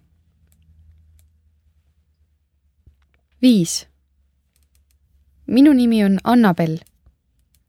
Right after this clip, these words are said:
Minu elus on väga palju armastust. Mind armastavad vanemad, peigmees ja sõbrad. Mulle tundub, et minu elus on negatiivseid emotsioone palju vähem kui positiivseid. Olen kaheksateist-aastane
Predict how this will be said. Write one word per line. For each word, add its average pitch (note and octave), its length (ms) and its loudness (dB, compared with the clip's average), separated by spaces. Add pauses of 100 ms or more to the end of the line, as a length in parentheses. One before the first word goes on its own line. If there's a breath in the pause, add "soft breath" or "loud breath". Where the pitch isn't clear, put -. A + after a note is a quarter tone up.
(400)
Minu C4 220 2
elus B3+ 280 2
on F#3 120 -2
väga G#3+ 220 2
palju E3 280 -2
armastust. E3 720 -8 (640)
Mind G3+ 140 2
armastavad F3+ 580 -2
vanemad, G3 560 -2 (320)
peigmees G3 800 -2 (300)
ja E3+ 120 -4
sõbrad. F#3 480 -6 (1040)
Mulle B3 160 2
tundub, C4+ 280 0
et F#3+ 140 -4
minu G3 180 0
elus A3 300 0
on F3 180 0
negatiivseid E3+ 840 -2
emotsioone E3+ 580 -2
palju G#3 340 -4
vähem F3 380 -2
kui D3 120 -8
positiivseid. D3+ 840 -8 (1200)
Olen A#3 200 0
kaheksateist-aastane G#3 1080 -2